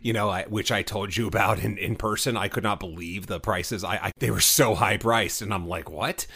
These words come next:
So, uh, anyway, but, um, but yeah, they went and they didn't find anything. But of course, I found stuff, and I had to make hard decisions 'cause I just didn't wanna go over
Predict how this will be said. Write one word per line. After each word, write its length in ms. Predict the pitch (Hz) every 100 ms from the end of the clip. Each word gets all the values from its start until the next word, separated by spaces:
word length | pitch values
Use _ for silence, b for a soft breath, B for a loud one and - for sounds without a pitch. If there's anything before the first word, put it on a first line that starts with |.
| B B
So, 320 | - - 117 104
uh, 120 | 95
anyway, 400 | 117 107 76 78 76
but, 220 | 95 80
um, 340 | 92 87 85 82 B B B B
but 120 | 131
yeah, 200 | 131 160
they 140 | 117 143
went 180 | 165 131
and 100 | 120
they 80 | 151
didn't 220 | 160 -
find 200 | 82 80
anything. 320 | 82 80 95
But 100 | 104
of 60 | 101
course, 260 | 131 117 -
I 160 | 120 170
found 320 | - 95 85
stuff, 320 | - 85 85
and 120 | 92 101
I 80 |
had 180 | 101 113
to 40 | 107
make 200 | 101 -
hard 220 | 107 101
decisions 520 | 85 - 147 113 90
'cause 160 | - 98
I 80 | 98
just 340 | 101 - 82
didn't 240 | 117 113 90
wanna 420 | 95 95 82 82 - 90
go 240 | 110 104
over 440 | 98 113 110 90